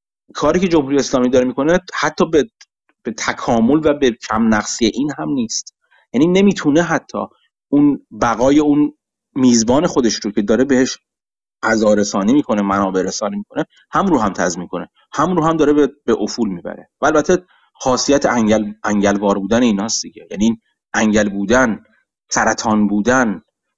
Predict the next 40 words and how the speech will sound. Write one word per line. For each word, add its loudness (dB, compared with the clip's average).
عفونت 2
تو -14
تک -2
تک 0
کارهای 0
اینا، 0
به -4
هر -4
چی -8
که -6
دست -2
می‌زنن -6
برقرار 0
هستش. -10
اینو 4
فراموش 0
نکنید. -2
فقط -4
هر 0
وقت 0
از، 0
از -2
انگل 2
می‌زدن، -4
هر 0
وقت، 0
هر 0
وقت -4
حرف -4
از -4
جمهوری 4
اسلامی 0
می‌زدن 2
و 0
اینکه -2
ایران 2
چه 0
اتفاقی -2
براش -2
میفته، -4